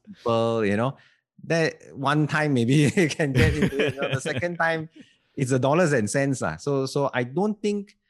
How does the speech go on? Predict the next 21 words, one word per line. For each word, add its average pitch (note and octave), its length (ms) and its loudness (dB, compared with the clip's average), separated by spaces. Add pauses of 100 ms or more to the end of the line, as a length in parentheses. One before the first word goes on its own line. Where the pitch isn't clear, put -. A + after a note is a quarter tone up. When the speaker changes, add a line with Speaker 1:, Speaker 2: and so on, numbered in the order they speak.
(280)
Speaker 1:
I D#3 80 2
think E4 160 2
people A3+ 240 2
like A#2+ 200 0
Bursa C3+ 480 0
and G2+ 140 -2
Mira, B2+ 500 -2
they've G2 180 -4
done C#3 200 -4
a A#2 60 -6
good G2 260 -10
job A2+ 320 -2
in F2 180 -8
having A2+ 580 -2
all A2 180 -2
these G#2+ 180 -4
forums G2 680 -2
where E2 160 -6
the D2+ 80 -8
companies F#2 460 -4
get F#2 320 -4